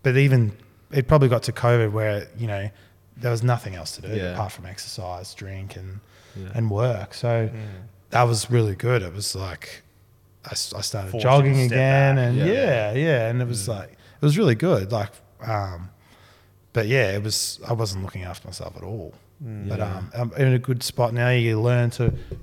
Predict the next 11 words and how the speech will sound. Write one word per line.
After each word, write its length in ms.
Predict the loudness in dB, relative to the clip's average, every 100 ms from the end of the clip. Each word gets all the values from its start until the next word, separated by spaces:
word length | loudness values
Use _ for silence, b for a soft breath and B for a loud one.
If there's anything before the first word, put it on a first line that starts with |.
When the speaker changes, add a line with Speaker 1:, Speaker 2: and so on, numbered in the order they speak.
| -12
Speaker 1:
get 140 | -8 -4
your 140 | -2
routine, 640 | -2 -2 0 0 2 2
and 260 | 0 -2 -6 -10 b b b b
my 120 | 0
partner 340 | 2 4 4 2
now, 300 | 0 2 2
she 180 | 0
pushes 360 | -2 -2 0 0
me 280 | 2 2 0
to 180 | -2